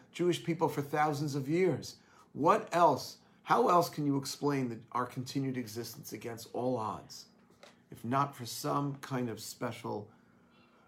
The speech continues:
ingredient, special, you know, uh, sauce that we have that really enables us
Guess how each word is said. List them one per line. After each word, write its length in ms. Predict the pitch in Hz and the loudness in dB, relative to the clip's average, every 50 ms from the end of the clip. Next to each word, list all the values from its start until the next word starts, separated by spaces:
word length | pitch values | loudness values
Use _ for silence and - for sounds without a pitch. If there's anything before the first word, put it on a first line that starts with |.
| _ _ - | _ _ -10
ingredient, 760 | - 117 110 104 110 117 143 160 160 151 131 113 - - - | -8 -8 -6 -4 0 2 2 4 4 4 2 2 0 -4 -10
special, 640 | - - - 135 131 - 131 127 123 113 110 - - - _ _ _ _ _ _ _ _ _ _ _ _ - | -10 -6 -4 -4 -2 -2 0 0 0 -2 -4 -8 -12 -18 _ _ _ _ _ _ _ _ _ _ _ _ -8
you 140 | 123 113 | -8 -6
know, 320 | 107 101 98 101 - - - - - - - | -6 -6 -8 -10 -10 -12 -14 -16 -20 -20 -20
uh, 140 | - - 71 | -20 -18 -14
sauce 560 | - - - - 151 143 123 113 110 - - | -12 -10 -6 -2 0 0 0 0 -2 -4 -8
that 200 | - 110 - - | -10 -10 -8 -4
we 200 | 117 131 147 139 | 0 2 2 2
have 360 | - 135 127 123 117 - - - - _ _ _ _ _ _ _ _ _ | 2 0 -2 -4 -6 -6 -12 -18 -20 _ _ _ _ _ _ _ _ _
that 120 | - 101 - | -8 -4 -2
really 280 | 120 143 156 151 139 120 | 0 2 2 2 2 2
enables 540 | 117 117 127 131 139 135 131 127 - - | 0 0 0 0 0 0 0 -2 -4 -6
us 420 | 107 - - - - - - - | -8 -10 -10 -12 -14 -16 -16 -18